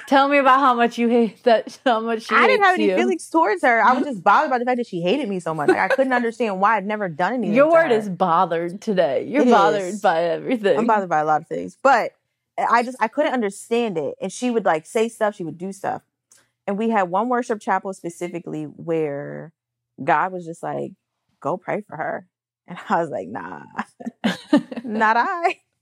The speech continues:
Speaker 1: You got me confused with somebody else. I don't know if I'm tapping into a radio frequency where I'm picking up on what you're telling somebody else, but you ain't telling me. That's not me. Went about my business. I was praying. I was worshiping. God was like,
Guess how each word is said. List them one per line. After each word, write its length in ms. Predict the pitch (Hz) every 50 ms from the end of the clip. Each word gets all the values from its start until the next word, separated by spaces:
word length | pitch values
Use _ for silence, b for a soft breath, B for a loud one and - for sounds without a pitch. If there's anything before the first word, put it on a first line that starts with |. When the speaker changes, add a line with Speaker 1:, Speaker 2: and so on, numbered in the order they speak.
| _ _ _ _ _ _ _ -
Speaker 1:
You 180 | - 226 262
got 180 | 262 247 226 226
me 100 | 247 240
confused 360 | - 208 202 208 208 202 185
with 100 | 180 185
somebody 320 | - 214 208 190 185 190 196
else. 220 | 226 226 185 -
I 40 | -
don't 180 | 202 208 214 233
know 160 | 226 220 220
if 280 | 202 - - 175 185 180
I'm 240 | 151 160 185 202 226
tapping 260 | - 240 226 226 220
into 220 | 220 214 214 202 196
a 60 | 170
radio 340 | 165 180 196 233 240 208 202
frequency 720 | - 240 269 285 294 302 302 302 339 330 339 349 349 359 b b b b b
where 340 | - 190 208 202 190 185 135
I'm 200 | 160 202 233 240
picking 200 | 262 262 - 247
up 140 | 220 208 208
on 80 | 190
what 120 | 196 196 202
you're 120 | 233 247
telling 240 | 247 247 214 220 226
somebody 340 | 262 262 254 240 233 226 247
else, 220 | 269 269 269 269
but 140 | 233 233 196
you 100 | 247 247
ain't 160 | 240 226 226
telling 420 | - - 285 269 262 247 233 226 226
me. 280 | 233 240 226 170 143 143
That's 220 | - 160 180 -
not 200 | 214 202 185 180
me. 260 | 202 240 185 139 131 - _ _ _ _ _ _ _ _ _ _ _ _ _ _ _ _ _ _ _ _ _ _ _
Went 120 | 175 180
about 140 | 180 185 175
my 100 | 175 175
business. 340 | 170 180 175 170 180 180 175
I 80 | 185 175
was 120 | 170 -
praying. 260 | _ - 185 185 170
I 60 | 165 165
was 80 | 165
worshiping. 340 | 165 165 165 - 175 170 160
God 160 | 156 160 160 165
was 120 | 165 -
like, 220 | 165 156 156 160